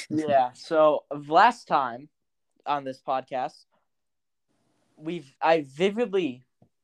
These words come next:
Speaker 2: remember White C-, City here
Speaker 1: Okay, all right. You know
Speaker 2: saying,
Speaker 1: what? I don't wanna talk about this.
Speaker 2: saying,
Speaker 1: I don't wanna,
Speaker 2: "I
Speaker 1: no, no,
Speaker 2: don't
Speaker 1: no, no,
Speaker 2: see
Speaker 1: no,
Speaker 2: the
Speaker 1: no, no, I don't wanna
Speaker 2: Mariners
Speaker 1: talk
Speaker 2: as
Speaker 1: about this.
Speaker 2: contenders
Speaker 1: I'm not talking about
Speaker 2: anymore."
Speaker 1: this. Nope.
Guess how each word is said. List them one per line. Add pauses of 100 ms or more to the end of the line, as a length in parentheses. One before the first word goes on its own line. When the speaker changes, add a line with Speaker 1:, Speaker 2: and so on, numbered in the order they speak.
(120)
Speaker 2:
remember
White
C-,
City
here
Speaker 1:
Okay,
all
right.
You
know
Speaker 2:
saying,
Speaker 1:
what?
I
don't
wanna
talk
about
this.
Speaker 2:
saying, (120)
Speaker 1:
I
don't
wanna,
Speaker 2:
"I
Speaker 1:
no,
no,
Speaker 2:
don't
Speaker 1:
no,
no,
Speaker 2:
see
Speaker 1:
no,
Speaker 2:
the
Speaker 1:
no,
no,
I
don't
wanna
Speaker 2:
Mariners
Speaker 1:
talk
Speaker 2:
as
Speaker 1:
about
this.
Speaker 2:
contenders
Speaker 1:
I'm
not
talking
about
Speaker 2:
anymore."
Speaker 1:
this. (380)
Nope.